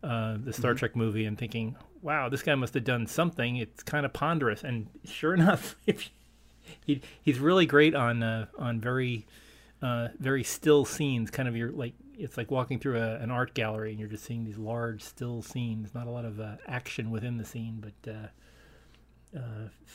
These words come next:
Speaker 1: still a fascinating, a fascinating director. I, he has a keen eye for, uh, for laying things out. On, I mean, he, he's very much a cinematographer, uh,
Speaker 2: Mm-hmm.
Speaker 1: style of directing.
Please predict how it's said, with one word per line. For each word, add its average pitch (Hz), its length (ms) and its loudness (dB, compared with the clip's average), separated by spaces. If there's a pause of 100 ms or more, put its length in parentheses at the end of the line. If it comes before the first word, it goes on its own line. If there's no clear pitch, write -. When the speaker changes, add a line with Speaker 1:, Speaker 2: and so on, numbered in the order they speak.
(140)
Speaker 1:
still 127 220 -2
a 113 40 -2
fascinating, 120 680 0 (120)
a 135 60 -10 (260)
fascinating 127 500 2
director. 120 420 0
I, 120 220 -2 (180)
he 127 560 -4 (440)
has 147 180 4
a 127 60 0
keen 165 320 4
eye 143 240 6
for, 117 300 0
uh, 113 240 0 (240)
for 120 260 -2
laying 131 340 0
things 120 280 -2
out. 123 200 2
On, 117 220 -4
I 123 60 -2
mean, 117 160 -2
he, 120 220 -2
he's 127 220 -2
very 135 200 4
much 127 200 0
a - 20 -8
cinematographer, 117 840 -2 (260)
uh, 107 220 -8
Speaker 2:
Mm-hmm. 117 320 -2
Speaker 1:
style 117 560 -6
of 104 180 -8
directing. 117 480 -6